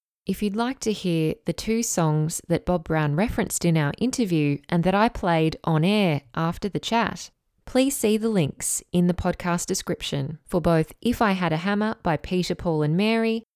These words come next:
and Little Boxes by Peter Seeger. It is my true delight and pleasure to welcome back onto this program Doctor Bob Brown. Bob is a conservationist, an environmentalist,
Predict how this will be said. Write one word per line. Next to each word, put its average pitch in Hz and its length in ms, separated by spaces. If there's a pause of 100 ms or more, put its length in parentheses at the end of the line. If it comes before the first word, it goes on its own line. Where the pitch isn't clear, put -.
(180)
and 247 340
Little 202 300
Boxes 147 720
by 190 160
Peter 165 360
Seeger. 147 520 (800)
It 185 80
is 202 180
my 170 340
true 220 320
delight 170 440
and 160 140
pleasure 147 480
to 208 400
welcome 254 400
back 208 220
onto 208 300
this 214 200
program 165 600 (140)
Doctor 262 260
Bob 190 240
Brown. 165 480 (200)
Bob 220 300 (220)
is 190 440 (120)
a 170 120
conservationist, 165 1300
an 165 160
environmentalist, 165 800